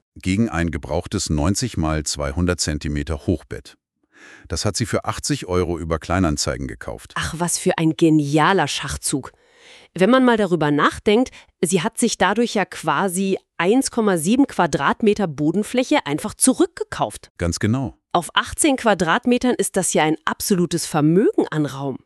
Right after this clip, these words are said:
Speaker 1: Es ist der entscheidende Trick bei Mikrowohnung überhaupt, die Eroberung der Vertikalen.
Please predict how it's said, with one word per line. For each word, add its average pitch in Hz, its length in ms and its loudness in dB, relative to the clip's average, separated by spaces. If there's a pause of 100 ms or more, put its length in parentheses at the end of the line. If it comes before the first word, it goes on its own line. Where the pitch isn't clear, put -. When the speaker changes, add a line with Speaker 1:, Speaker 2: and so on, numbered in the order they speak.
(100)
Speaker 1:
Es 107 120 0
ist 151 160 -2
der 123 120 0
entscheidende 131 520 0
Trick - 320 -4
bei 90 140 2
Mikrowohnung 85 800 2
überhaupt, 80 580 -4 (480)
die 196 140 -4
Eroberung 95 800 2
der 85 200 0
Vertikalen. 78 760 -4